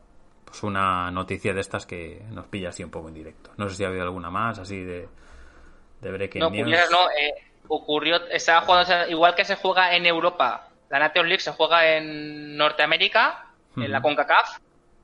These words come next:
Speaker 2: y un poco, pues los partidos sí que son un poco underground, no vamos a decirlos, no vamos a entrar en detalles porque tampoco hemos visto ni seguido nada.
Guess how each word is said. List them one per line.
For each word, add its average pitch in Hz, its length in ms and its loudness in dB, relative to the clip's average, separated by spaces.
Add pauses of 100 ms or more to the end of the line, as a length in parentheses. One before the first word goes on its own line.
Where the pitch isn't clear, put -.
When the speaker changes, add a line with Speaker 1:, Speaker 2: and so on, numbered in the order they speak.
(280)
Speaker 2:
y 147 140 -6
un 143 120 -8
poco, 156 180 -2
pues 156 140 2
los 139 120 0
partidos 151 420 2
sí - 60 2
que 170 60 2
son 165 140 4
un 160 80 2
poco 160 240 6
underground, 156 480 4
no 165 80 4
vamos 151 220 4
a 160 40 4
decirlos, 156 640 -2
no 151 80 -4
vamos 156 120 2
a 170 60 2
entrar 156 140 2
en 151 40 0
detalles 156 220 4
porque 143 200 0
tampoco 143 280 4
hemos 160 180 6
visto 151 240 2
ni 147 100 2
seguido 147 400 2
nada. 170 520 2